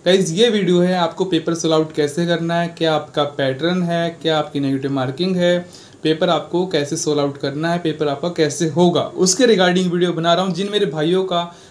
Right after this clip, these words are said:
paper कल है उनके लिए वीडियो बहुत ही हेल्पफुल है। Please दोस्तों, video को अच्छे से वॉच कीजिएगा और पूरा देखिएगा।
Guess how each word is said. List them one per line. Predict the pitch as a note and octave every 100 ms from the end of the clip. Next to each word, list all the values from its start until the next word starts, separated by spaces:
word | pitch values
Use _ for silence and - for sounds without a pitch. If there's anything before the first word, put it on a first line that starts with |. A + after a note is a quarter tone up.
| -
paper | E3 E3+ E3+
कल | - F#3 G#3+
है | G#3+ F#3 F#3
उनके | E3 E3 E3+
लिए | E3 E3
वीडियो | D3+ D3+ F3
बहुत | C3+ D3 C#3+
ही | E3+
हेल्पफुल | C#3+ D3 C#3+ G3 G3
है। | F#3+
Please | F#3+ F#3 G#3+
दोस्तों, | F3+ F3+ F3+
video | D#3+ D3+ D#3
को | D#3+
अच्छे | E3+ D#3
से | D3+
वॉच | C#3 D#3+ F3
कीजिएगा | F#3+ F3 G3 G3 A3 - - - -
और | G#3 -
पूरा | A3 E3
देखिएगा। | C3+ B2+ B2+ A#2